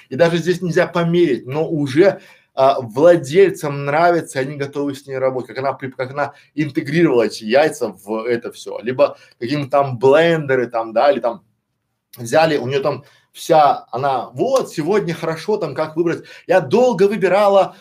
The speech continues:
а, кухонный миксер, там, или, э, как его, че они там выбирают-то? Тестомешалку. Я долго выбирала те-, и выбрала эту замечательную тесто-, и из коробки достала. Та же самая интеграция распаковки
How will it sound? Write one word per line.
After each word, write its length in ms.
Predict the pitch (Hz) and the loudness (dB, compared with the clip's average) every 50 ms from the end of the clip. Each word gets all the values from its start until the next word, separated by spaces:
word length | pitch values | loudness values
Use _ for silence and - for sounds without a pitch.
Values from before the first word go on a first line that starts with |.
| _ _ - | _ _ 2
а, 240 | 156 156 156 147 | 4 4 4 4
кухонный 580 | 147 - - 165 - - 202 196 175 165 175 170 | 2 -2 -6 -8 -4 -2 -2 0 0 -2 -4 -4
миксер, 520 | 156 156 180 226 202 - - - 170 165 | -4 -6 -8 -8 -10 -12 -10 -8 -8 -8
там, 220 | 165 - 151 151 151 | -8 -8 -10 -10 -12
или, 200 | 156 147 143 127 | -14 -14 -14 -12
э, 320 | 143 143 139 135 120 117 | -10 -10 -10 -10 -10 -14
как 160 | 117 113 - | -16 -16 -14
его, 320 | - 117 113 107 95 - _ _ _ _ _ _ _ _ _ _ | -10 -6 -6 -6 -6 -6 _ _ _ _ _ _ _ _ _ _
че 120 | - 147 | -10 -8
они 160 | 147 139 123 107 | -8 -8 -10 -12
там 120 | 95 92 | -14 -16
выбирают-то? 520 | 104 101 107 110 101 90 85 - _ _ _ _ _ _ _ _ _ _ _ _ _ _ _ _ | -12 -8 -4 -2 -2 -2 -4 -6 _ _ _ _ _ _ _ _ _ _ _ _ _ _ _ _
Тестомешалку. 920 | 156 160 156 170 170 170 170 170 - 175 165 156 139 - - 98 - - _ _ _ _ _ _ | -4 -2 0 0 0 0 0 4 4 6 6 4 2 0 -6 -12 -14 -14 _ _ _ _ _ _
Я 180 | _ 117 170 175 | _ 2 2 2
долго 300 | 139 170 214 220 170 160 | 4 2 2 2 2 2
выбирала 220 | 170 190 185 170 | 2 4 2 2
те-, 200 | 170 175 165 - - - _ - | 2 -2 -6 -8 -12 -18 _ -6
и 100 | 143 147 | -4 0
выбрала 360 | 165 233 196 190 190 196 208 | 0 2 2 4 4 4 4
эту 260 | 185 190 185 190 175 | 2 2 0 -2 -2
замечательную 560 | 160 190 185 175 175 185 185 175 180 175 170 | -2 -2 -4 -2 0 -2 0 0 -2 -4 -6
тесто-, 340 | 165 170 160 - - 170 160 | -6 -8 -10 -10 -12 -14 -10
и 120 | - 147 147 | -8 -8 -8
из 160 | 131 - - | -8 -8 -6
коробки 320 | 160 160 160 - - - | -4 -2 -2 -4 -4 -8
достала. 500 | 120 120 127 123 120 113 98 90 82 - _ _ _ - | -8 -8 -8 -6 -4 -4 -4 -4 -4 -8 _ _ _ 0
Та 240 | - 160 185 208 | 2 4 4 4
же 120 | 196 196 180 | 4 2 -2
самая 440 | - - 202 202 190 190 196 190 190 | -2 2 2 4 4 4 2 2 0
интеграция 640 | 180 165 165 185 170 175 190 196 190 - - 165 | -2 -2 0 0 2 4 6 6 4 4 0 -4
распаковки 800 | 156 147 - - 160 156 - - 220 262 - - - - - - | -8 -8 -6 -6 -6 -6 -4 -2 0 0 0 0 -4 -8 -10 -10